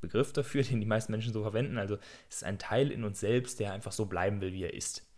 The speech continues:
Denn das gibt Sicherheit. Das Ego will also, dass wir überleben und nicht, dass wir glücklich und zufrieden sind. Deshalb ist das Ego auch ein so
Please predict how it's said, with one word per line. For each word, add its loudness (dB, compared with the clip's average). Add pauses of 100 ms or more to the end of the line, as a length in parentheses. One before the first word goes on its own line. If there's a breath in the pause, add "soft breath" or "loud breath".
(300 soft breath)
Denn -10
das -4
gibt -2
Sicherheit. -4 (600 soft breath)
Das -10
Ego 4
will 6
also, 4
dass -2
wir -2
überleben 0 (420 soft breath)
und -4
nicht, 2
dass -2
wir 0
glücklich -2
und -4
zufrieden 0
sind. -8 (720 soft breath)
Deshalb -2
ist -4
das -2
Ego 0
auch -6
ein -6
so 0